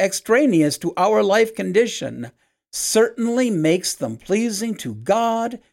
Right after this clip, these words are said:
the angels, and men," unquote. He paid attention to every aspect of mission life, Indians, soldiers, settlers, harvests,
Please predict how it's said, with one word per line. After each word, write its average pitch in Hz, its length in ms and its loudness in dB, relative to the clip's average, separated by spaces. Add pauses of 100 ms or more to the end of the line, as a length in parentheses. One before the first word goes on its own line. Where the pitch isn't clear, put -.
(140)
the 160 260 -6
angels, 202 760 0 (280)
and 190 340 2
men," 131 580 0 (520)
unquote. 147 800 -4 (1120)
He 294 100 4
paid 330 240 2
attention 226 480 -2
to 185 220 -2
every 165 340 4
aspect 135 480 0
of 110 100 -4
mission 151 400 0
life, 123 460 -2 (300)
Indians, 151 640 2
soldiers, 147 800 2
settlers, 165 760 2
harvests, 185 760 0